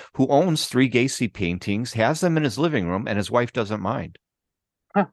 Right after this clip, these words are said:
Speaker 2: that's, that's, it, it's fascinating.
Speaker 1: It
Speaker 2: And
Speaker 1: is.
Speaker 2: it's, uh, y-, yeah, it, and, you know,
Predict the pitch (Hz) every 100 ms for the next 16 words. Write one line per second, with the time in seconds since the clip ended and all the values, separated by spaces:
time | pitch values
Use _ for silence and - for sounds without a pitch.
0 | - - 151 131 160 175 - 226 277 131
1 | 113 110 110 120 - 156 147 123 101 -
2 | - _ _ 165 151 - 139 127 113 107
3 | - _ - - _ - 151 139 - 139
4 | 143 135 - 151 147 _ _ _ - 175
5 | 160 151